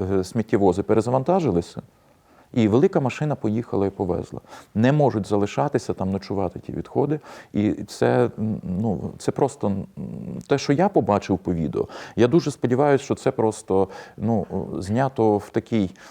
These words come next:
м, незручний час, або що то якийсь форс-мажор, і це, м, не те, як вони, е, експлуатують цю сміттєперезвантажувальну станцію. Тобто там не має, е, ну, утворюватися ні смород, там не має бути ні птахів,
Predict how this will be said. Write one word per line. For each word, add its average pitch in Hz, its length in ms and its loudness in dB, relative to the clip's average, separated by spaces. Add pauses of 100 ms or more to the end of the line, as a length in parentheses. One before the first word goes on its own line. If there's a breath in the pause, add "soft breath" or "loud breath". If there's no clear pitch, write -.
(240 loud breath)
м, - 60 -10 (260)
незручний 117 680 0
час, 170 480 -2
або 98 300 2
що - 140 -8
то 120 140 2
якийсь 107 340 0
форс-мажор, 110 600 2 (380 loud breath)
і 104 120 2
це, 127 480 2
м, - 200 -4 (240)
не 104 280 2
те, 113 340 4
як 104 240 0
вони, 107 360 0 (140)
е, 95 40 4 (120)
експлуатують 92 680 0
цю - 260 -4
сміттєперезвантажувальну 92 1160 -2
станцію. - 500 -12 (360 soft breath)
Тобто - 260 0 (260 loud breath)
там 160 260 2 (200 loud breath)
не 113 160 4
має, 120 360 2 (100)
е, 95 280 2 (180)
ну, 110 300 0
утворюватися 98 720 0
ні 143 120 -2
смород, 147 420 -2
там 110 160 0
не 110 60 0
має 101 240 0
бути 92 240 -2
ні 98 100 2
птахів, 139 440 0